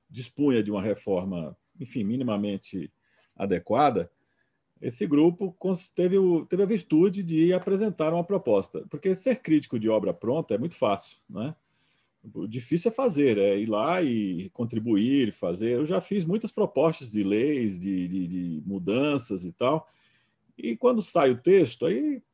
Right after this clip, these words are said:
fica muito fácil, né? "Ah, tá errado aqui, ah, não sei o quê." Então, as críticas vêm logo da forma mais dura possível, né? Então, é, eu vou dar um exemplo que foi a lei de transação, né? Eu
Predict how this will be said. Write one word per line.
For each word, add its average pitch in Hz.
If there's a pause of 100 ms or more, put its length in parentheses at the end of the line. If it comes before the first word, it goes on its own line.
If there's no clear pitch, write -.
(140)
fica -
muito 294
fácil, 190
né? 139 (120)
"Ah, 339
tá -
errado 240
aqui, 269
ah, 269
não 240
sei 240
o 220
quê." 269
Então, 240
as 233
críticas 220
vêm 208
logo 185
da 147
forma 160
mais 165
dura 151
possível, 127
né? 117 (960)
Então, 208 (100)
é, 143
eu 143
vou 170
dar 139
um 139
exemplo 135
que -
foi 165
a 151
lei 127
de -
transação, 170 (200)
né? 117
Eu 117